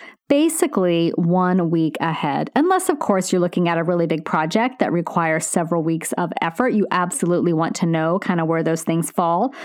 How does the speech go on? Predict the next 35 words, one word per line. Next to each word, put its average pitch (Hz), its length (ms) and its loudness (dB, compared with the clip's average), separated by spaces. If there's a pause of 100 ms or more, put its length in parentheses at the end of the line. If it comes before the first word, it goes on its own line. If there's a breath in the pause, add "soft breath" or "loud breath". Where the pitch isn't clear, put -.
(640 loud breath)
But 202 160 0
look 226 400 2
at 370 100 0
each 277 340 0
week 180 300 0
and 175 180 0
plan 165 600 -2
things 170 500 -2
out. 160 300 -2
And 175 180 2
if 175 160 -4
you 208 160 4
are 214 240 2
enrolled 214 580 2
in 196 120 2
my 175 160 2
Crucial 208 600 0
Concepts 180 760 -2 (200)
Boot 370 300 2
Camp 165 460 -2
class, 156 520 -2 (360 loud breath)
we 285 340 4
actually 220 560 2
do 180 320 2
a 185 100 2
live 165 600 2
workshop 165 800 0
before 170 320 0
the 185 100 -2
start 156 580 0
of 160 160 -2
every 156 220 0
semester. 156 600 0
And 170 120 0
I, 180 100 -2